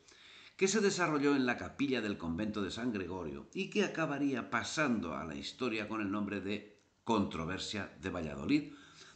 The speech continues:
donde Bartolomé de las Casas y Juan Ginés de Sepúlveda centraron la disputa en el problema de la licitud o ilicitud de las guerras de conquista. El propósito declarado de la discusión era cómo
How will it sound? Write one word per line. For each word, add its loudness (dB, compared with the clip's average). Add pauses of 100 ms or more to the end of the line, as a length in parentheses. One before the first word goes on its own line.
donde 6
Bartolomé 2
de -2
las -2
Casas -6
y -8
Juan -6
Ginés -4
de -6
Sepúlveda -2 (460)
centraron 4
la 2
disputa 0
en 2
el 2
problema -2
de -4
la -6
licitud -2
o 0
ilicitud -2
de 0
las -2
guerras -8
de -6
conquista. -14 (1300)
El -2
propósito 0
declarado 0
de -4
la -2
discusión -2
era -2
cómo 4